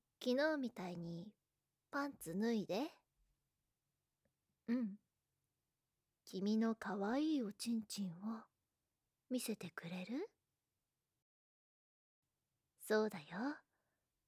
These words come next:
この実験には、おちんちんが必要だからね。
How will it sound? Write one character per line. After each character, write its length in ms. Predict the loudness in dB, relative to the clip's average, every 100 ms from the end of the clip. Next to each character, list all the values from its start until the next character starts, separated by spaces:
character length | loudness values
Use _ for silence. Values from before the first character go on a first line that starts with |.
| _ _
こ 140 | 4 6
の 160 | 8
実 200 | 6 2 2
験 200 | 0 2
に 120 | 2
は、 300 | 0 -2 -4 _ _ _ _ _
お 100 | -4
ち 200 | -2 -4
ん 60 | -2
ち 200 | 2 4
ん 60 |
が 100 | 4
必 240 | 0 2 6
要 160 | 8
だ 120 | 6 2
か 120 | 0
ら 120 | -2
ね。 280 | 0 0